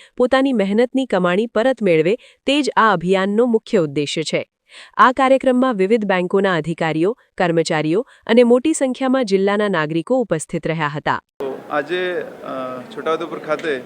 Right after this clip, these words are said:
Speaker 2: જો અનક્લેમ ડિપોઝિટ્સ, મ્યુચ્યુઅલ ફંડ ને વિવિધ જો નાણાકીય બાબતો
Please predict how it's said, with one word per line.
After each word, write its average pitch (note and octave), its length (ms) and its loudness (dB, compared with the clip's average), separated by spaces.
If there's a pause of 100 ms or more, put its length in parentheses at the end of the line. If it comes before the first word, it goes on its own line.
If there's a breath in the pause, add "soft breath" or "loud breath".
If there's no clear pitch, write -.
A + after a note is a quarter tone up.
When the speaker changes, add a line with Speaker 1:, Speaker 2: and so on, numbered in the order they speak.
(480)
Speaker 2:
જો C#3+ 80 -8
અનક્લેમ F3 540 -6
ડિપોઝિટ્સ, E3 680 -8
મ્યુચ્યુઅલ D#3 300 -10
ફંડ D#3+ 260 -6
ને D#3+ 500 -6
વિવિધ D3 240 -8
જો D#3+ 220 -8
નાણાકીય D3+ 500 -4
બાબતો D3+ 560 -6